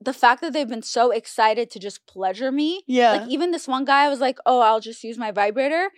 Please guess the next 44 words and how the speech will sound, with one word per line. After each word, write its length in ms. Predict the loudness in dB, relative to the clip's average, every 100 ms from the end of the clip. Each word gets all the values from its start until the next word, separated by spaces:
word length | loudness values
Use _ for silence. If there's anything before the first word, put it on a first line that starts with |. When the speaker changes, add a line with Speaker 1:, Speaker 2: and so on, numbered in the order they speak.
| _ _
Speaker 1:
And 160 | -6 -4
he 60 |
still 260 | -2 0 2
wanted 260 | 2 -2 -4
to 80 | -6
try 180 | -2
to 80 | -2
eat 160 | -4 -6
me 140 | -4
out 240 | -2 -2 0
while 180 | 2 2
I 40 |
was 120 | 0
using 200 | -6 -12
my 120 | -8 -4
vibrator. 480 | -4 -4 -6 -6 -6
Speaker 2:
Yeah. 280 | 0 2 2
Speaker 1:
Like, 80 | -2
they 40 |
were 80 | -6
just 220 | -6 -4
so, 320 | 2 2 2 0
they're 100 | -4
so 220 | -2 -2
obsessed 380 | -2 -2 -4 -4
with 120 | -8
my 180 | -10 -12 -12
V. 340 | -10 -8 -10 _ _
Speaker 2:
Yeah. 200 | -6 -2
Speaker 1:
And 200 | -2 -2
it's 200 | -6 -8
such 360 | -4 0 0 2
a, 380 | 2 4 4 0 _ -20 -20 -20 -20 -20 -6 0
after 300 | 0 0 -4
that, 320 | 2 4 4
I'm 120 | 0 -6
like, 140 | -6 -2
I 140 | 0
wouldn't, 280 | -2 -8 -6
I 80 | -8
can 200 | -6 -6
never 200 | -4 -2
imagine 540 | -2 0 -2 -2 -12 -6
dating 540 | -6 -6 -10 -12